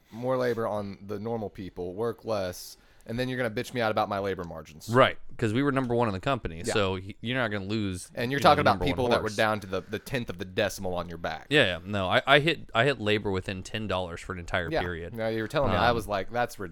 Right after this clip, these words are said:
Speaker 2: yeah,
Speaker 1: ridiculous."
Speaker 2: within ten dollars, I hit labor, but that required me to fill in the gaps. I didn't have
Speaker 1: Mm-hmm.
Speaker 2: a prep person till, like, nine thirty.
Speaker 1: Yeah.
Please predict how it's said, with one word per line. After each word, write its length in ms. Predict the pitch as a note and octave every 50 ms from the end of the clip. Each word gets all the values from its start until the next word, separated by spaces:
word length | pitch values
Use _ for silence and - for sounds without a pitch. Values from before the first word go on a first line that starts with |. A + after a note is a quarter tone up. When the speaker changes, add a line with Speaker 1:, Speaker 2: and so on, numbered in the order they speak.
| D#2+
Speaker 2:
yeah, 200 | E2+ A#2 G2+ F#2 A2
Speaker 1:
ridiculous." 340 | G#2+ G2 - - F#2 -
Speaker 2:
within 260 | A#2+ A2 - C#3+ B2 A2+
ten 240 | - - C3+ B2
dollars, 320 | G#2+ G2 F2+ F2 E2 E2 E2+
I 60 | E2
hit 160 | F2 F#2 D#2 -
labor, 320 | E2+ - E2+ D2+ - - - - - - - -
but 160 | A2+ G#2+ G#2+
that 200 | A#2 A2 A2 - -
required 680 | B2 A2+ G#2+ F#2+ - - - A#2+ A2+ G#2 G2 G2 F2+
me 280 | F#2 G#2 A2+ G#2+ F#2+ F2+
to 180 | - - G#2+
fill 280 | - - - A2 G2+ F#2+
in 80 | F2 E2
the 60 | E2+
gaps. 340 | E2 B2+ A#2+ G2+ E2 - -
I 60 | G#2+
didn't 180 | A2 A#2 G#2+ G#2+
have 140 | A2 G#2 F#2+
Speaker 1:
Mm-hmm. 100 | G#2+ G#2+
Speaker 2:
a 20 |
prep 180 | A#2 A2+ A2 -
person 300 | - G#2+ F#2+ - - G2
till, 140 | F#2+ G#2 F#2
like, 160 | F2+ F2+ F2
nine 320 | F2+ F#2 F#2 F#2+ F#2+ F#2
thirty. 320 | F2 - G2 F#2+ G2 F2 D2+
Speaker 1:
Yeah. 260 | D2+ D2+ F#2+ G2+ F2+